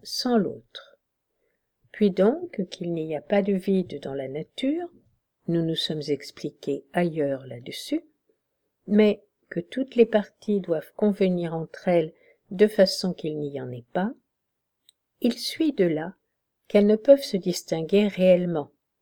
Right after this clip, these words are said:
c'est-à-dire que la substance corporelle, en tant qu'elle est substance, ne peut pas être divisée. Si cependant l'on demande pourquoi nous inclinons ainsi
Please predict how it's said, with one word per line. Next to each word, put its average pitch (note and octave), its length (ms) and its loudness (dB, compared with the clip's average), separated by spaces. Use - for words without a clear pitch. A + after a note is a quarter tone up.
c'est-à-dire E3 640 -2
que E3 120 -2
la D3+ 140 -4
substance - 720 -6
corporelle, F3+ 920 -2
en F#3 120 2
tant G#3+ 280 2
qu'elle D3+ 220 -4
est C#3+ 80 -8
substance, - 920 -6
ne D3+ 120 -4
peut - 180 -6
pas C4 300 4
être C4 300 0
divisée. D#3+ 640 -6
Si - 220 -6
cependant A#3+ 800 0
l'on F#3 200 2
demande A#3 520 2
pourquoi B3+ 420 0
nous G3 240 0
inclinons F#3+ 520 0
ainsi F3+ 520 -6